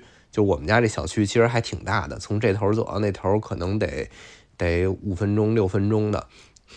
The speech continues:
然后呢，那种共居社区可能它物理上你就更近一点儿，比如说它就是一栋楼。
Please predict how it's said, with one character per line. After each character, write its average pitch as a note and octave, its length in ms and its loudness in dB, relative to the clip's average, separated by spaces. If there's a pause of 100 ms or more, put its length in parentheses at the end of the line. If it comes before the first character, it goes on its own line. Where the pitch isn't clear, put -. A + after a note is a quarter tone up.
(200)
然 G#2+ 180 2
后 A2+ 140 2
呢， G#2 180 2
那 A2+ 220 2
种 F#2+ 240 0 (260)
共 B2 180 2
居 C#3 220 2
社 A#2+ 220 2
区 A#2 220 2
可 A2 120 -8
能 F#2 180 -2
它 G#2+ 300 0 (360)
物 D#3+ 200 2
理 G#2 180 -4
上 F#2+ 260 0
你 F2+ 60 -4
就 F2 140 -2
更 A2 240 0
近 A2+ 240 2
一 F2+ 60 0
点 C2 140 -4
儿， B1+ 60 -4
比 - 80 -4
如 F#2+ 80 0
说 G#2+ 140 0
它 A#2+ 100 -2
就 A#2+ 160 4
是 F2+ 80 2
一 F#2 100 -2
栋 A2 220 2
楼。 F2 260 0